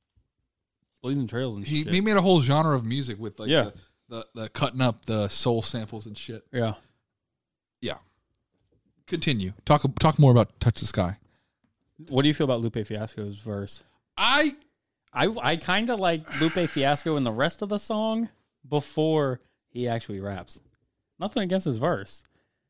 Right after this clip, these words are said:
Speaker 1: but it's the last line in his verse that I can't take.
Speaker 2: What does he, what does he say?
Speaker 1: "Now let me end my verse right where the horns are, like, uh." And that's when,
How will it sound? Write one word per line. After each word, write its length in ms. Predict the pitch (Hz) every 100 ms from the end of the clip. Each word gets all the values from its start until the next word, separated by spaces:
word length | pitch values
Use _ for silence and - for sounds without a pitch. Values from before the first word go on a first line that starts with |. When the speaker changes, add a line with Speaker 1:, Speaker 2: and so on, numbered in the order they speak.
| _ _ _ -
Speaker 1:
but 100 | 120
it's 120 | 120
the 80 | 110
last 260 | 123 135
line 220 | 123 117
in 80 | 101
his 100 | 95
verse 200 | 92 92
that 80 | 92
I 60 | 92
can't 260 | 101 95 - _
take. 80 | -
Speaker 2:
What 60 | 127
does 100 | 120
he, 80 | 117
what 100 | 117 123
does 80 |
he 40 | 123
say? 220 | 147 151 - _ _ _ _ _ -
Speaker 1:
"Now 160 | 120
let 160 | 120 127
me 260 | 131 123 -
end 140 | 120 120
my 160 | 117
verse 360 | 107 120 117 -
right 120 | 117
where 120 | 113 117
the 100 | 110
horns 360 | - 123 113
are, 160 | 117 113
like, 300 | 107 104 107 -
uh." 240 | 131 107 - _ -
And 260 | 123 120
that's 220 | 120 113 127
when, 440 | 120 123 113 107